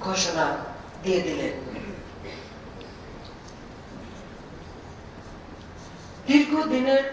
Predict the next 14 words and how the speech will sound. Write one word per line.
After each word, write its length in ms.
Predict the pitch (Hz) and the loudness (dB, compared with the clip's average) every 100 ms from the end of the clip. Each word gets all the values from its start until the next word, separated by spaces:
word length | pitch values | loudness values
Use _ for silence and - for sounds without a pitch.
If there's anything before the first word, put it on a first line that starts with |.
| - | 0
একটা 240 | - - 233 233 240 - - - - - - - - - - - - | 0 4 8 8 6 0 -4 -6 -6 -10 -10 -12 -14 -16 -16 -16 2
বাঙালি 320 | 196 196 208 214 185 | 8 10 8 6 4
জাতিকে 440 | 185 185 - - 156 160 | 4 2 -2 -2 -2 -2
একটা 200 | - 277 262 - - - - - 208 190 | 0 4 4 2 -4 -8 -10 -8 -4 2
চেতনায় 520 | 196 196 185 185 180 190 | 2 4 4 6 6 4
উদ্বুদ্ধ 380 | 190 202 202 - 165 | 0 2 2 2 0
করা, 220 | 139 - - - - - - - - - - 156 | 0 -2 -4 -6 -10 -12 -12 -12 -14 -12 -4 6
মানসিকভাবে 600 | 190 202 - 202 175 160 160 160 | 6 8 4 2 0 -4 -4 -4
প্রস্তুত 460 | 170 165 - 180 - | -2 -2 -4 -6 -6
করা, 200 | - - - - - - - - - - - 233 | -6 -4 -6 -8 -10 -12 -10 -10 -8 -6 -2 2
এটাও 220 | 240 233 233 | 6 6 6
কিন্তু 160 | 208 180 | 4 2
একটা 160 | - 180 - - | 4 2 0 2
বিরাট 480 | 185 185 - - | 6 8 6 4